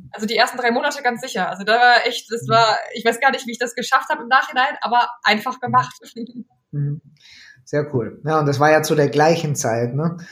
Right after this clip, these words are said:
Speaker 2: Also
Speaker 1: Ja.
Speaker 2: wo deine Mutter krank war. Und deine Mutter wohnt ja auch weiter weg und dann bist du ja immer gependelt. Ich hab das ja selber mitbekommen. Also wenn's jemanden gibt, also ich glaub, es zählt fast keine Ausrede mehr, ne? Was du jetzt aufgebaut hast und was da alles so bei gekommen ist. Und von daher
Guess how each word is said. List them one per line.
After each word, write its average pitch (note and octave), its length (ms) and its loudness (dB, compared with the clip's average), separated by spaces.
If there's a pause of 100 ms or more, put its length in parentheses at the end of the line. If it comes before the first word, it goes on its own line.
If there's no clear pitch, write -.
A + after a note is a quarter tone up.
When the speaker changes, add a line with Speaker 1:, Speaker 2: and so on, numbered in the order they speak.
(220)
Speaker 2:
Also G#2+ 140 2
Speaker 1:
Ja. B2+ 120 0
Speaker 2:
wo C3 180 4
deine B2+ 240 2
Mutter C3 280 0
krank B2 400 -2
war. A2+ 280 0
Und A#2 260 -4
deine B2+ 140 4
Mutter C3+ 260 2
wohnt C3+ 140 2
ja B2+ 100 4
auch A#2+ 120 -2
weiter B2+ 360 0
weg D#3+ 260 2
und A#2+ 120 -2
dann A#2 120 -4
bist A#2+ 200 -4
du C3 40 0
ja A#2+ 60 2
immer A#2+ 180 0
gependelt. C#3+ 400 -2
Ich B2+ 80 -4
hab C3+ 80 -6
das B2+ 140 -4
ja C#3+ 80 0
selber C#3 260 2
mitbekommen. C#3 580 -2
Also B2 220 -4
wenn's D#3+ 240 0
jemanden D#3 360 0
gibt, F#3 280 2 (480)
also D3 380 0 (160)
ich E3+ 120 -12
glaub, F3 300 2
es E3 160 -6
zählt F3+ 300 4
fast - 300 0
keine E3 240 2
Ausrede D#3 480 4
mehr, C#3+ 260 2
ne? F3+ 340 2
Was C#3+ 220 -2
du D#3 140 0
jetzt D3+ 180 4
aufgebaut D3 640 2
hast C#3+ 220 0
und C#3+ 100 -4
was C3+ 160 -4
da C3 180 0
alles C#3 240 -2
so C#3+ 140 0
bei C3+ 180 2
gekommen C3+ 460 0
ist. A#2 180 -6
Und B2 140 -6
von B2+ 140 -6
daher B2+ 400 2